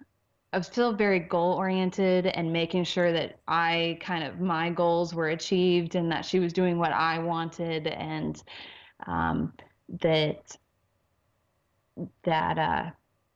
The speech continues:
that everything was done just right and, you know, on this timeline, and we were training for way too long with way too high of expectations, and we were doing what's called lumping, which was I was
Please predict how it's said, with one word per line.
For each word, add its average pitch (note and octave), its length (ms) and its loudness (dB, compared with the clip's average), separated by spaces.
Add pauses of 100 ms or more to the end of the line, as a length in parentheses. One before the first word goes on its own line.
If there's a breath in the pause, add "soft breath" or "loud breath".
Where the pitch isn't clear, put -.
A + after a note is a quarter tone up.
(140)
that G3+ 120 4
everything G3+ 320 2
was F#3 140 0
done F#3 220 0
just F#3 360 -2
right E3 480 -2
and, D3+ 360 -10
you F3+ 100 -4
know, D3+ 340 -6
on F3+ 240 0
this F#3+ 280 4
timeline, E3 840 -2 (200)
and D#3+ 260 -8
we F3 200 -4
were D#3 260 -4 (320 loud breath)
training G3 400 -2
for F3+ 140 -2
way F3 160 2
too E3+ 240 -4
long G#3 500 2
with F3 200 0
way F3+ 160 0
too E3+ 340 -4
high E3 220 0
of D#3+ 100 -2
expectations, F#3+ 960 0
and D#3+ 460 0
we E3+ 100 4
were E3+ 100 4
doing E3 360 4
what's - 180 -2
called D#3 440 2
lumping, G3 600 2
which E3 220 -4
was D#3+ 220 -2
I D#3 160 -2
was D3+ 280 -2